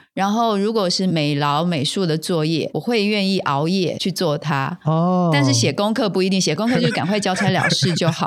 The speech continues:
Speaker 1: 了，
Speaker 2: <laughs>
Speaker 1: 这样子。
Speaker 2: 画画就废寝忘食。
Speaker 1: 对，对，对。然后国中第一次接触到素描，第一次用铅笔画那种黑白色阶的东西。然后那位美术老师他看到我的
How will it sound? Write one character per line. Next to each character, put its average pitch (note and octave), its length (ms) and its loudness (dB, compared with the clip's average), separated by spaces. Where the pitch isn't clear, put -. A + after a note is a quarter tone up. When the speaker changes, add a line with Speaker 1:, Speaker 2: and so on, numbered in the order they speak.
Speaker 1:
了， - 180 -4
Speaker 2:
<laughs> - 40 -8
Speaker 1:
这 - 60 -8
样 A#2 120 -2
子。 E3 60 2
Speaker 2:
画 D3+ 60 2
画 C#3+ 140 2
就 C#3 120 2
废 B2+ 160 -2
寝 G2+ 180 0
忘 G#2+ 180 2
食。 - 180 -6
Speaker 1:
对， F#3+ 120 2
对， F3+ 180 2
对。 E3+ 280 0
然 G#3 100 0
后 C#4+ 240 0
国 G3+ 240 0
中 C#4+ 260 0
第 C#4 180 0
一 C#4 60 0
次 C4+ 180 -2
接 G3+ 200 0
触 G#3 160 -2
到 F3 220 0
素 - 320 -2
描， - 420 -6
第 A#3 80 0
一 A#3 80 0
次 A#3 140 -2
用 G#3 260 0
铅 G#3 340 0
笔 G3 300 -2
画 F#3 200 0
那 F3 140 0
种 D3 320 -2
黑 G#3+ 220 -2
白 D3+ 240 -2
色 D#3+ 240 -2
阶 D3 220 -2
的 C#3+ 160 -2
东 D3 180 -2
西。 D3+ 400 -4
然 G3+ 100 -4
后 C4 120 0
那 B3+ 160 0
位 B3 160 -2
美 D#3+ 120 0
术 G3+ 140 -4
老 F3+ 200 0
师 F#3+ 120 -4
他 G3+ 140 -2
看 G3+ 280 -2
到 F3+ 240 0
我 - 140 -2
的 D3 400 -2